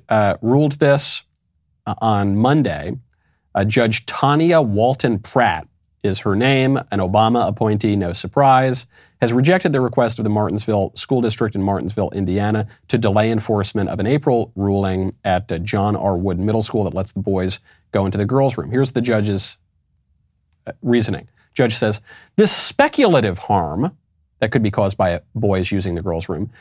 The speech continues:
is both unsupported by any evidence and appears questionable, given that the school district allows other transgender students to use the restrooms associated with their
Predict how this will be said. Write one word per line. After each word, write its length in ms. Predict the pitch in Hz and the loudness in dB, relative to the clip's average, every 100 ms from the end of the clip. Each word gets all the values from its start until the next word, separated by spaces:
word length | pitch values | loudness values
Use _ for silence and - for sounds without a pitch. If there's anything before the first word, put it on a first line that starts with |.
| _ | _
is 160 | 196 135 | 0 2
both 260 | 156 175 - - | 4 2 0 0
unsupported 720 | 247 269 - - 214 196 180 | 2 2 -2 2 2 4 4
by 200 | 143 120 - | 2 2 2
any 300 | 202 269 - | 2 2 2
evidence 520 | 147 120 101 135 - 147 | 2 2 -2 -4 -4 0
and 140 | 151 | 0
appears 400 | 139 208 170 - | 2 2 2 0
questionable, 640 | - 214 - 135 104 - - _ _ 165 | 0 0 0 -4 -2 -4 -12 _ _ 2
given 300 | 165 113 139 | 4 2 0
that 120 | 123 | -2
the 60 | |
school 240 | 113 180 117 | -2 0 0
district 320 | 104 151 143 | -2 -2 0
allows 260 | 139 160 226 | 4 4 4
other 220 | 262 - | 2 0
transgender 560 | 110 95 92 101 87 | -2 -4 -4 -4 -4
students 320 | 98 80 87 - | -6 -6 -8 -2
to 100 | 107 | -2
use 140 | 95 | -2
the 80 | 92 | -4
restrooms 400 | 90 - 87 104 | -6 -4 -6 -6
associated 500 | - 92 - 90 - | -4 -4 -4 -6 -8
with 120 | 95 | -8
their 160 | 82 | -8